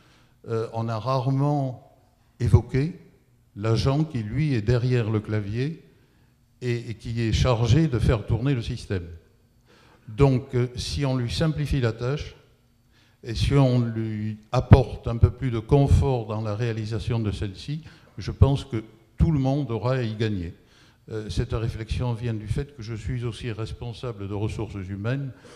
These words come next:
donc, euh, ça peut être une partie d'un management. Et enfin, troisièmement, eh bien là, c'est, c'est la, mon autre casquette de financier, c'est l'économie,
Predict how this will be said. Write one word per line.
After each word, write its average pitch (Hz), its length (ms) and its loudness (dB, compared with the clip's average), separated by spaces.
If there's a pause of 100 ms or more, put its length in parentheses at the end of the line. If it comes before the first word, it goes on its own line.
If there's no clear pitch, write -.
(180)
donc, 120 300 -4 (100)
euh, 104 300 -4
ça - 240 -8
peut 104 240 -4
être 107 560 -6 (280)
une 127 260 2
partie 127 480 2
d'un 120 120 -4
management. 104 560 -4 (1400)
Et 123 80 4
enfin, 123 500 6 (580)
troisièmement, 135 1080 2 (1400)
eh 98 60 -10
bien 98 300 2
là, 95 300 -4
c'est, - 200 0 (360)
c'est 117 360 -4
la, 95 320 -6 (340)
mon 127 280 4
autre 135 300 4
casquette 120 600 -2
de 95 100 -8
financier, 107 760 -4 (360)
c'est 110 220 -2
l'économie, 110 760 0